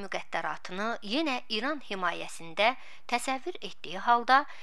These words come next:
şimalda işlər tamamilə dəyişilmişdi. Rus ordusu irəliləyirdi.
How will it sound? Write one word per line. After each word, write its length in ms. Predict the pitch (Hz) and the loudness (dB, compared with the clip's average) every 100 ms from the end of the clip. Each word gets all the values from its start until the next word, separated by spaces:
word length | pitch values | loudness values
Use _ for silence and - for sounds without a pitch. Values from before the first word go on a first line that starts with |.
| - | -4
şimalda 540 | - 294 285 285 277 392 | 0 4 6 6 6 -2
işlər 440 | - - 190 220 - | -2 -2 0 0 2
tamamilə 600 | 202 185 156 202 302 214 | 0 2 0 0 -4 -4
dəyişilmişdi. 840 | - 160 - - 147 - - - - - - | -4 -4 -4 -6 -6 -6 -6 -8 -10 -10 -8
Rus 240 | 202 254 - | -4 -4 -4
ordusu 520 | - 190 165 - 208 | -2 -2 -2 -8 -6
irəliləyirdi. 960 | 226 208 202 196 196 202 254 254 139 | -6 -2 0 0 -2 -4 -6 -8 -10